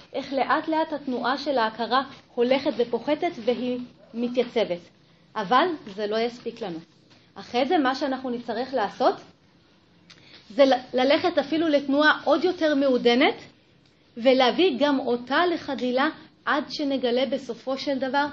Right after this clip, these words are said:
את המקום הקבוע. אה, את זה אנחנו עושים בטכניקה שאולי חלקכם שמעתם, שנקראת, אה, מיינדפולנס וחקירה אנליטית. שם אנחנו מייצרים, אנחנו ממש מגלים את המקום הזה הקבוע,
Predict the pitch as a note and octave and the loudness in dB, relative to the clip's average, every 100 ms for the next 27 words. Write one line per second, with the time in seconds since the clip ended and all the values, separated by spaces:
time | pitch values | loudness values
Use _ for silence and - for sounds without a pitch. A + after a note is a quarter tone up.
0 | - _ A3+ A#3 A3+ G#3 A#3+ A#3 A3+ B3+ | -10 _ -12 -8 -6 -6 -4 -4 -2 -4
1 | G#3 G3 F3+ - _ _ _ _ - A#3 | -2 -4 -4 -10 _ _ _ _ -4 -2
2 | A3+ A3+ A3 A3 - _ - G#3+ D4 E4 | 0 -2 -2 -6 -12 _ -12 -2 0 2
3 | D4 C4+ B3 A#3 D4+ E4 A#3+ A3 A#3 C4 | 0 0 -4 -2 -2 -2 -2 -4 -6 -4
4 | C#4 F4 - - - - _ - B3 A3 | 2 2 2 -4 -18 -20 _ -8 -2 0
5 | G#3 A#3 B3 B3+ B3 A#3 B3 B3+ B3 G3+ | 0 2 0 0 -4 -4 -6 -8 -6 -6
6 | A#3 G4 G4+ F4+ D#4 D#4 D#4 D#4 D4+ C4+ | -6 -6 -6 -6 -6 -4 -4 0 2 2
7 | B3+ A#3+ G#3+ - _ - A3 B3+ B3+ D4+ | 2 2 0 -8 _ -10 -6 -6 -4 -2
8 | E4+ A4+ - - - - B3 D#4+ F4 E4 | -2 -2 -8 -20 -18 -6 -2 -2 -4 -6
9 | D#4+ C#4+ D#4 D4 C#4 C#4+ G3 F3+ - _ | -2 0 0 0 -2 -4 -6 -8 -14 _
10 | _ - C#4+ D#4+ D#4 - C#4+ C4 C4+ B3 | _ -8 0 2 2 0 0 0 2 2
11 | A3+ - D#4 D#4 A3 A3 A#3+ A3+ B3+ - | 0 -2 -2 0 -2 -4 -4 0 0 0
12 | D4 G#3+ A#3 B3+ E4+ C4 - - - B3+ | -2 0 2 4 2 2 -4 -16 -10 -6
13 | C4 B3 A3 C#4+ C#4 B3 A3 A3 G3 G#3 | -2 -2 0 2 2 2 0 -2 -4 -8
14 | G#3 F3 F#3+ C4 | -8 -4 2 2